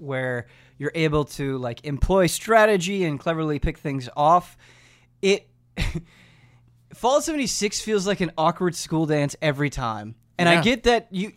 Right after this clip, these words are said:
Speaker 1: people are gonna argue, like, "Oh, it's an R P G," but there's not enough R P G in it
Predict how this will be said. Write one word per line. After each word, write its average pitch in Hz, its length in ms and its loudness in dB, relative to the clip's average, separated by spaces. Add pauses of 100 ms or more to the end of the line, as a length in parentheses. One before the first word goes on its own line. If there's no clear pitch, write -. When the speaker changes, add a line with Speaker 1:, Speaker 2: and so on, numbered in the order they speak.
(160)
Speaker 1:
people 240 220 -4
are 226 40 -2
gonna 202 140 0
argue, 165 340 -2
like, 139 220 -4
"Oh, 185 140 0
it's 175 140 -4
an 165 60 -6
R 160 120 -2
P 156 160 -4
G," 165 260 -2
but 151 160 -4
there's 165 180 -4
not 208 220 2
enough 190 360 0
R 175 180 0
P 175 200 0
G 151 200 -4
in 160 260 -4
it 240 220 -6